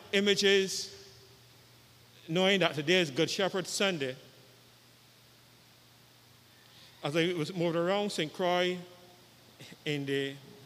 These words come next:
airport, um, East Road, there are some sheep out there gr-, grazing. You didn't see the shepherd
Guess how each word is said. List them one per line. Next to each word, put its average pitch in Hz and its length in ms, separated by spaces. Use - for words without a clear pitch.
airport, 165 460
um, 127 380
East 165 240
Road, 165 400
there 165 100
are 185 40
some 180 220
sheep 233 400
out 185 160
there 185 200
gr-, 160 140
grazing. 165 380
You 170 120
didn't 254 200
see 226 480
the 156 120
shepherd 196 520